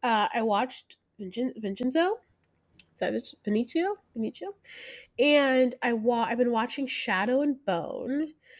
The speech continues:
which is, I guess it's based off of a book, and I, is, I'm really enjoying it. Ben Barnes, Prince Caspian, y'all. Holy shit. He is so fine.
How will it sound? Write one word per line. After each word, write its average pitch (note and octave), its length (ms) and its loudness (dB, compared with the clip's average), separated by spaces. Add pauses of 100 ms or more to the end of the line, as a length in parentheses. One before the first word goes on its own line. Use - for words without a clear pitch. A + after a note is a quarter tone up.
(300)
which G#3+ 360 -2
is, F#3 760 4 (140)
I - 20 -6
guess D#4+ 220 0
it's F#4+ 120 -4
based - 240 0
off G3+ 140 -10
of F#3 120 -6
a E3 80 0
book, F#3 500 -2 (320)
and G3 240 -2
I, F#3+ 100 6 (280)
is, G3+ 280 4
I'm G#3+ 240 4
really A3 280 6
enjoying F3 440 4
it. G#3+ 380 2 (500)
Ben E4+ 240 10
Barnes, B3 840 10 (440)
Prince E4+ 340 4
Caspian, A#3 680 4
y'all. F3 500 2
Holy C#4+ 600 6
shit. - 320 0 (880)
He D4+ 420 10 (480)
is A3 220 10
so G#3 560 4
fine. G#3+ 680 2